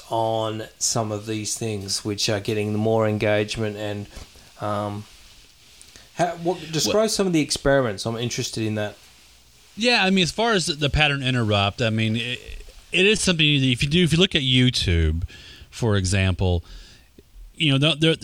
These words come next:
Speaker 2: the most vi-, videos get viewed on YouTube because someone saw the thumbnail and it was enticing enough
Speaker 1: Yeah.
Speaker 2: to, to tap on it, click on it, and watch it. The thumbnails are always so important for your blog posts and for your social media posts, wherever it's at.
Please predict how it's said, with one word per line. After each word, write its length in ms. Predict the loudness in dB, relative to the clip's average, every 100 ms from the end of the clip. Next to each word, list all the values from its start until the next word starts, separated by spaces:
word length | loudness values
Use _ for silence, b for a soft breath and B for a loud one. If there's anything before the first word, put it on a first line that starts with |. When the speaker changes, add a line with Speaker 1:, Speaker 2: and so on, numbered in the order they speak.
| -6
Speaker 2:
the 40 | -6 -10
most 400 | 0 4 4 4
vi-, 300 | 2 2 2
videos 440 | 2 4 4 2 2
get 180 | 0 0
viewed 540 | 2 4 4 4 2
on 140 | 2
YouTube 600 | 2 4 2 2 2 0
because 360 | -4 -4 -2 0
someone 200 | 2 2
saw 260 | 2 2 2
the 100 | 0
thumbnail 440 | 2 2 4 4
and 100 | 4
it 20 |
was 140 | 4 2
enticing 720 | 2 0 0 0 0 0 -2 B B -2
enough 340 | 2 4 2
Speaker 1:
Yeah. 40 | 0
Speaker 2:
to, 340 | 0 2 0 -4 B -10
to 60 | -4
tap 400 | 0 2 0 0
on 200 | 0 0
it, 180 | -2 -4 B B B -4
click 300 | 0 2 2
on 200 | 2 0
it, 100 | 0
and 160 | 2
watch 440 | 4 4 2 0 -6
it. 100 | -8 B B
The 80 | -2
thumbnails 540 | 0 2 2 2 2
are 80 | 4
always 340 | 4 4 2
so 140 | 2 0
important 500 | 2 0 0 -2 -2
for 120 | 0
your 100 | 0
blog 360 | 2 2 2 2
posts 300 | 2 2 2
and 240 | 0 0
for 80 | 0
your 120 | 0
social 360 | 2 2 2 2
media 300 | 2 2 0
posts, 420 | 0 2 2 2
wherever 240 | 2 4
it's 160 | 2 2
at. 220 | 2